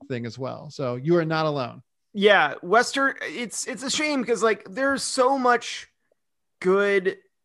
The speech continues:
Speaker 2: cinema in that genre. Like, there, I, I've, it's not like I have a distaste for it. I-, it's, but, like, 'cause John Ford has made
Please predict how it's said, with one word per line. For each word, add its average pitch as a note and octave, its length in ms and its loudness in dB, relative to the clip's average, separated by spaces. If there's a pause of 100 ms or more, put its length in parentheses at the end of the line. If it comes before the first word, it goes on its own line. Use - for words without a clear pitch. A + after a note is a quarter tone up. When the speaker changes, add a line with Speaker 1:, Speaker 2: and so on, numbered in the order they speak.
Speaker 2:
cinema G3+ 680 0
in G3 180 -2
that G#3+ 240 4
genre. G#3+ 480 0
Like, F3+ 260 -2 (840)
there, F3 220 -4 (100)
I, F#3 220 0
I've, G3 140 0 (220)
it's C#4 140 -4
not G#4+ 100 6
like F#4+ 140 0 (160)
I - 40 6
have G#3 120 4
a G#3+ 40 -2
distaste G#3 520 -4
for E3+ 240 2
it. E3+ 140 -2 (120)
I-, C3 200 -6
it's, - 320 -8 (640)
but, G3 340 2 (580)
like, G3 340 -2
'cause G#3 180 -4
John C#4 280 4
Ford A3 540 6
has G3 300 -4
made F#3 480 2